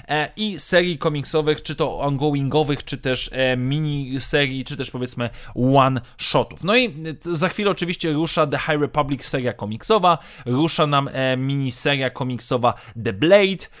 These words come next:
em, jak i również The High Republic Adventures. E, i również mamy już zapowiedziane książki na kolejną, e, część, powiedzmy,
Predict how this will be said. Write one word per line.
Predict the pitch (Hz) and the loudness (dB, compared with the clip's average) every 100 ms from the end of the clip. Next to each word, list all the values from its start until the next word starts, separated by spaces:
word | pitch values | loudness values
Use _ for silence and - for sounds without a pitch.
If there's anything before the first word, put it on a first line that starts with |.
| - | -12
em, | - 139 143 143 143 139 139 | 0 2 4 4 2 0 -2
jak | 139 135 170 190 | -2 0 0 -2
i | - 147 | -2 0
również | 151 147 143 117 | 2 0 -2 0
The | 117 | -2
High | - 139 131 | 0 0 2
Republic | 123 - 127 113 123 - | -2 0 0 0 -4 -2
Adventures. | 143 135 113 131 139 - - - - - - | -2 -2 -2 -2 -4 -10 -16 -18 -20 -18 -2
E, | 175 180 180 - - | 2 4 2 -4 -8
i | 175 | -2
również | 170 233 233 233 226 202 143 | 2 2 2 0 0 0 -6
mamy | 160 185 190 | -2 0 0
już | 170 | -2
zapowiedziane | 170 165 165 180 | -2 -4 -4 -2
książki | 175 - 175 - | -4 -4 -6 -6
na | 165 | -8
kolejną, | 156 160 151 170 160 156 151 | -6 -2 0 0 0 -2 -4
e, | 139 135 | -6 -8
część, | - 151 156 190 - | -4 -4 -4 -6 -10
powiedzmy, | - 156 175 - 180 180 | -10 -6 -6 -2 0 -2